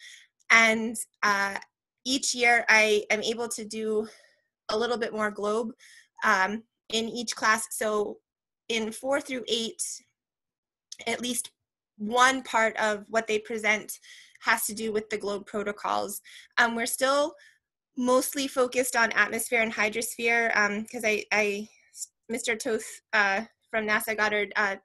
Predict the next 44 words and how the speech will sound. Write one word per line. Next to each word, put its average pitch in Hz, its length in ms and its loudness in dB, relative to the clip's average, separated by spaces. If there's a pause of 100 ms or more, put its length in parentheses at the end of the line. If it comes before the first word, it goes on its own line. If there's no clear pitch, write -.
(340)
taught 233 220 0
me 214 120 0
the 214 60 2
hydrosphere, 214 800 0
um, 202 300 0
with, 208 200 -6
through 226 120 -4
Advancing 202 420 -6
Science, 202 640 -4
um, 196 220 -4
which 214 140 -8
is 214 100 -10
how 208 100 -2
I 208 80 -2
got 196 200 -4
started, 208 500 -2 (600)
uh, 208 260 4
first. - 540 0
So 208 120 0
I 208 120 4
was, 214 320 0
uh, 196 120 4
a 190 60 0
bit 220 160 -2
more 233 120 0
comfortable 214 500 -4
with 214 140 -4
the - 80 -6
hydrosphere, 208 640 0
and 196 340 -2 (440)
a 208 60 6
lot 226 120 8
of 247 60 0
my 240 100 -2
students 220 320 -4
are 214 40 -4
very 214 220 0
interested 208 340 -6
in 202 100 -4
the 202 120 -4 (100)
atmospheric 208 760 2
protocols. 208 640 -4
So, 208 500 -2
um, 202 340 -2